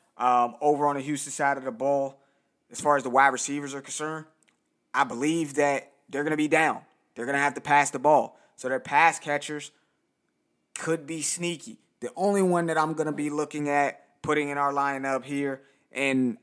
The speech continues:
I'm saying that you're probably only gonna put him in at your third wide receiver, maybe your flex spot, and that's gonna be Nico Collins. So Nico Collins is a start for us. Um, Robert Woods, Tank Dell,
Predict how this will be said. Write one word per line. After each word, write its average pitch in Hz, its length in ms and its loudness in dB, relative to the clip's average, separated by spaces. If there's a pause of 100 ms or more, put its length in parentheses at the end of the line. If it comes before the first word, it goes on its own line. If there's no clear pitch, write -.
I'm 143 220 -2
saying 135 380 -2
that 127 200 -6
you're 127 80 -6
probably 135 560 0
only 131 180 0
gonna 127 200 -4
put 131 180 -8
him 127 100 -4
in 127 220 -4
at 117 160 -6
your 110 120 -8
third 127 420 -2
wide 120 240 2
receiver, 120 640 -6 (240)
maybe 127 300 -2
your 123 100 -2
flex 120 320 -6
spot, 123 320 -2
and 113 100 -10
that's 123 140 -6
gonna 135 140 -6
be 127 140 -8
Nico 123 320 -6
Collins. 113 440 -4 (200)
So 107 100 -16
Nico 139 340 0
Collins 135 560 0 (140)
is 135 260 -4
a 135 140 -2
start 135 440 0
for 135 200 2
us. 135 240 -2 (440)
Um, 113 600 -2 (680)
Robert 131 360 2
Woods, 127 560 -2 (220)
Tank 135 360 -8
Dell, 123 500 0